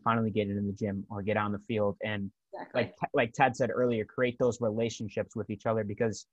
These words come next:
Speaker 1: you're gonna have freshmen, but you're also gonna have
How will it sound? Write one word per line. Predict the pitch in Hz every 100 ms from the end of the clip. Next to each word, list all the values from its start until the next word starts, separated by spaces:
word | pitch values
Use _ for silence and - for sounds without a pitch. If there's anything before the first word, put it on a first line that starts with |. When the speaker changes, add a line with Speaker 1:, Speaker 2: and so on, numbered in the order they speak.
| _ _
Speaker 1:
you're | 135
gonna | 143 143
have | 123 143 139
freshmen, | - 147 151 120 104 104 104 _ _ _
but | 123 131
you're |
also | 127 123
gonna | 131 113
have | 120 113 113